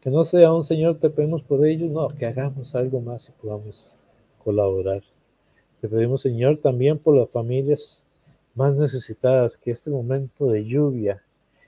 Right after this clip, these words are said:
y de frío están pasando verdaderas calamidades. Pero, Señor, que puedas abrir el corazón de las personas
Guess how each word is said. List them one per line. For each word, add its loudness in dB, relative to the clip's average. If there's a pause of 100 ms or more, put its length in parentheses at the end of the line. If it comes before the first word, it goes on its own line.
y 0
de 4
frío 0 (720)
están -6
pasando 0
verdaderas 0
calamidades. -4 (840)
Pero, -10
Señor, -8 (1040)
que -4
puedas 0
abrir 2
el -4
corazón -4
de -2
las -4
personas -6